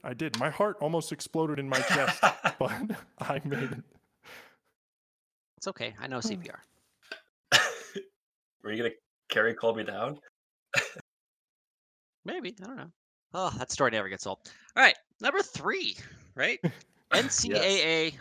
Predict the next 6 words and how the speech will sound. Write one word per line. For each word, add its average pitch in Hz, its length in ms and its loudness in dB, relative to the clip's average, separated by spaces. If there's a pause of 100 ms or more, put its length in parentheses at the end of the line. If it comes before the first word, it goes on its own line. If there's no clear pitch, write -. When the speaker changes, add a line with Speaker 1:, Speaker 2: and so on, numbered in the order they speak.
Speaker 3:
wonders 156 420 2
why 147 220 10
financially 135 460 2
struggling 120 360 -2
student 147 340 -4 (120)
athletes 117 600 -2